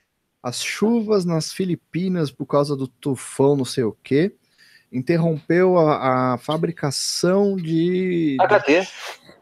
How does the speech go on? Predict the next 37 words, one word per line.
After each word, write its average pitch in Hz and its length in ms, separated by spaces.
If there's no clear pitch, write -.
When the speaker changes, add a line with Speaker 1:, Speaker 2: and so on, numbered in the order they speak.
Speaker 1:
de 175 60
H 254 160
D, 156 400
é. 135 240
Mas, 196 240
uh, 160 440
não 220 160
foi 392 200
muito, 254 260
bom, 160 300
a 127 60
menos 208 180
que - 60
você - 40
esteja 190 240
comprando 175 400
H 147 220
D 135 160
na 131 100
época 131 220
que - 100
teve 110 220
o - 20
desastre, 117 500
você 165 240
vai 156 120
perceber 120 460
e 135 40
achar 143 180
que - 160
subiram 120 400
os 135 120
preços. 101 440
Mas, 117 160
do - 120
contrário, 170 680
Speaker 2:
É. 139 240